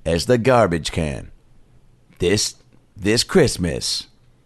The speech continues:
What happens when Jared meets Santa?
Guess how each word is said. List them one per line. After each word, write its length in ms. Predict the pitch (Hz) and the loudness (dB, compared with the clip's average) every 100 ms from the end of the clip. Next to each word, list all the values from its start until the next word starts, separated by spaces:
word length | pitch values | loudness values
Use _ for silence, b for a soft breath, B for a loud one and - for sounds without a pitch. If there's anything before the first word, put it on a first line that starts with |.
| _ _ _ _ _ _ _ _ _ _ - _ - - - - - - | _ _ _ _ _ _ _ _ _ _ -20 _ -20 -20 -20 -20 -20 -10
What 220 | - 127 156 | 2 4 6
happens 520 | 160 131 - 92 87 | 4 4 0 -2 0
when 220 | 98 92 | 0 0
Jared 640 | - 151 139 90 85 80 | 2 2 4 2 0 -2
meets 340 | 90 123 135 - | 0 2 0 -2
Santa? 540 | 175 170 151 82 | 2 2 2 0